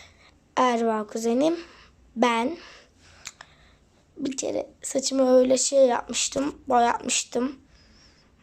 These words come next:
Sonra çiçek. Ay, çiçek diyorum. Ağaç. Diyorum çiçekler ve böyle. Kelebeğimiz var. Kuş. Çiçekler, yine köpek göstermiştim. Bu kadar ve kuzenim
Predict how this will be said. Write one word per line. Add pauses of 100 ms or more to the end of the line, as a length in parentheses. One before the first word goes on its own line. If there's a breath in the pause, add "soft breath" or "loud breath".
(720 soft breath)
Sonra (420 loud breath)
çiçek. (300 loud breath)
Ay,
çiçek
diyorum.
Ağaç. (920 soft breath)
Diyorum
çiçekler
ve
böyle. (440 loud breath)
Kelebeğimiz
var.
Kuş. (1000 soft breath)
Çiçekler,
yine
köpek
göstermiştim. (600 loud breath)
Bu
kadar
ve
kuzenim